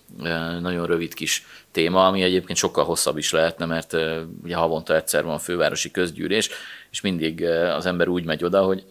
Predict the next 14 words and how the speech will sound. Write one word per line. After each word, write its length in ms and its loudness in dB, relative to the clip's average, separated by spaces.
természetesen 640 -2
semmit 520 -2
nem 180 -4
vár, 280 0
de 100 -4
valahogy 200 4
még 160 -2
mindig 340 0
sikerül 400 0
alul 220 2
teljesíteni 640 -2
a 60 -4
dolgokat, 420 0
és, 160 0